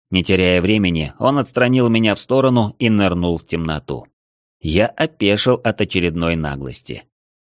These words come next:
«Опять тормозишь?» Из прохода высунулась морда наставника. «Идем, впереди самое интересное». Ночное зрение слабо помогало в потемках лабиринтов твердыни,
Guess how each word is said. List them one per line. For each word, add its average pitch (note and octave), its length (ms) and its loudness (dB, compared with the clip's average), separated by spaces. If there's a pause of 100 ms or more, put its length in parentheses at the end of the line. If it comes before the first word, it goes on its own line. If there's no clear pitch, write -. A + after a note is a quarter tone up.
(240)
«Опять G#2+ 580 2
тормозишь?» B2 720 4 (440)
Из - 140 -10
прохода D3 480 2
высунулась C3+ 640 0
морда C3+ 400 2
наставника. D#2 800 -4 (420)
«Идем, G#2 540 4 (180)
впереди A#2+ 500 2
самое G#2 520 2
интересное». G2 800 -2 (1200)
Ночное G#2 480 2
зрение F2+ 580 0
слабо C3 360 0
помогало G2+ 540 0
в - 60 -14
потемках F2+ 540 -2
лабиринтов F2+ 580 0
твердыни, E2+ 640 -4